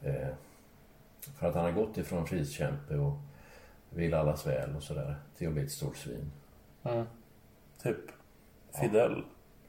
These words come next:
Speaker 1: Ja.
Speaker 2: Var ju lite samma
Speaker 1: Ja.
Speaker 2: historia.
Speaker 1: Jajamän.
Speaker 2: Men är det att makt korrumperar alla?
Speaker 1: Ja.
Speaker 2: Det, det, det är bara, du kan gå till den vänligaste frikyrka, så hittar du det.
Speaker 1: Mm,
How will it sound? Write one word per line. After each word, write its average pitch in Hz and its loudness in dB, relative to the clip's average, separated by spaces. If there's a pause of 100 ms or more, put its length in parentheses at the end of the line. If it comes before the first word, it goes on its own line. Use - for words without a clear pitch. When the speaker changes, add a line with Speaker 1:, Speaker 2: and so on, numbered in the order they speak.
(220)
Speaker 1:
Ja. 71 2 (640)
Speaker 2:
Var 110 2
ju 107 2 (240)
lite - -6
samma 107 0 (100)
Speaker 1:
Ja. 147 0
Speaker 2:
historia. 147 2 (180)
Speaker 1:
Jajamän. 73 0 (800)
Speaker 2:
Men 147 12
är 151 12
det 143 12
att - 2 (440)
makt 143 10
korrumperar 143 8
alla? 139 8 (200)
Speaker 1:
Ja. - 0 (680)
Speaker 2:
Det, 139 8
det, 139 10
det 143 8
är 156 10
bara, 117 8 (180)
du 139 0
kan 160 6
gå 143 12
till 135 6
den 131 6
vänligaste 127 10
frikyrka, 139 2 (680)
så - -2
hittar - 0
du - -4
det. - -6 (1040)
Speaker 1:
Mm, 104 -8